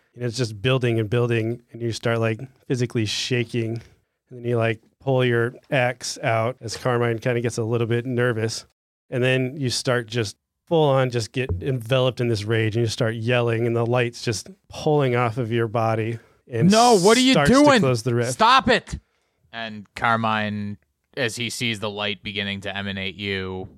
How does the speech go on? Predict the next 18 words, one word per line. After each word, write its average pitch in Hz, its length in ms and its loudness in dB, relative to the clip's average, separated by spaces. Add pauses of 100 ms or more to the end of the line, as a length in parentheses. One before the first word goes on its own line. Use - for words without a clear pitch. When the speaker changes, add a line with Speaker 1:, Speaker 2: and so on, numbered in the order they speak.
(180)
Speaker 2:
he 104 440 -8 (100)
stands 101 480 -4
up 98 300 -6
and 92 500 -8 (560)
takes 110 240 -4
a 107 60 -12
couple 104 300 -8
steps 101 280 -8
towards 101 340 -6
you 101 200 -4
and 98 120 -6
starts 101 320 -6
to 98 100 -14
tense 95 340 -10
up. 98 340 -6 (340)
And 104 640 -4 (400)
that 123 320 -2
light 123 360 -2